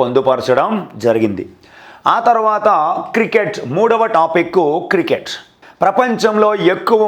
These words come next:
మంది ఇష్టపడేది, ఎక్కువ మంది చూడడానికి కానీ ఆదరణ పొందినటువంటి ఆట ఫుట్బాల్ అయితే, మన భారతదేశంలో ఎక్కువ మంది ఫోకస్ చేసేది, ఎక్కువ మంది ఆడేది, ఎక్కువ మంది ఇంట్రెస్ట్ చూపించేది క్రికెట్ మాత్రమే.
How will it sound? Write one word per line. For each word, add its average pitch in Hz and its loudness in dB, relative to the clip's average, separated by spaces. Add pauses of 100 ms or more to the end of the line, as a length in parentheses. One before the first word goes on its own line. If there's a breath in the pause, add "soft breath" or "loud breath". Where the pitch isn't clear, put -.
మంది 185 2 (160)
ఇష్టపడేది, 170 0 (220)
ఎక్కువ 214 0
మంది 185 2 (580 loud breath)
చూడడానికి 190 2
కానీ 165 0 (280)
ఆదరణ 214 2 (120)
పొందినటువంటి 175 0 (160)
ఆట 175 -2 (100)
ఫుట్బాల్ 165 0
అయితే, 156 2 (720 loud breath)
మన 160 4 (200)
భారతదేశంలో 196 2 (240)
ఎక్కువ 247 0 (140)
మంది 190 2
ఫోకస్ 170 0
చేసేది, 156 2 (180)
ఎక్కువ 247 -2
మంది 180 2 (200)
ఆడేది, 165 2 (220)
ఎక్కువ 240 -2
మంది 175 0 (200)
ఇంట్రెస్ట్ 208 -2
చూపించేది 156 0 (560 loud breath)
క్రికెట్ 143 0 (100)
మాత్రమే. 110 -4